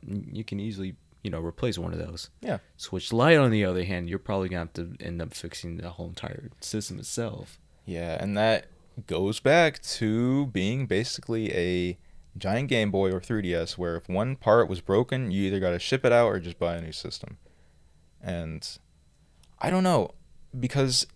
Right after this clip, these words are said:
Speaker 2: you know, the, the, the Lite's target audience is those who are on the go, probably younger audience as well, who are more prone to, uh, break the system.
Speaker 1: That was actually my guess, was, like, I was hoping they'd make it a little bit more durable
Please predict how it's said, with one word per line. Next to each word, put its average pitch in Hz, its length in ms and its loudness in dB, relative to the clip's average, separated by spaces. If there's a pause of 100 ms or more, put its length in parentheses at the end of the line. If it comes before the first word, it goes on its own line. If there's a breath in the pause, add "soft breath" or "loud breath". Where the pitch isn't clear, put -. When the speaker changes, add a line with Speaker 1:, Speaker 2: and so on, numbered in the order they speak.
(140)
Speaker 2:
you 127 180 2
know, 156 240 2
the, 113 340 2
the, 98 360 2
the 95 200 4
Lite's 95 520 2
target 104 340 4
audience 92 440 2
is 85 100 -8
those 90 240 -2
who 92 100 -4
are 80 160 -6
on 87 140 -2
the 123 60 0
go, 92 440 0 (460 soft breath)
probably 131 300 8
younger 113 340 2
audience 98 340 2
as 92 100 -6
well, 92 580 4
who 101 100 -2
are 95 80 0
more 95 200 0
prone 95 500 0
to, 90 480 -4 (600 soft breath)
uh, 50 300 0 (160)
break 98 480 0
the - 80 -8
system. 90 480 -4 (760 loud breath)
Speaker 1:
That 90 140 -8
was 90 120 -10
actually 92 300 -4
my 85 180 -6
guess, 92 400 -4
was, 85 220 -6
like, 85 260 -4 (120)
I 85 160 -6
was 85 140 -8
hoping 82 280 -4
they'd 85 140 -2
make 85 180 -4
it 85 40 -2
a 82 40 -2
little 85 140 -2
bit 85 140 -6
more 82 160 -6
durable 98 680 -4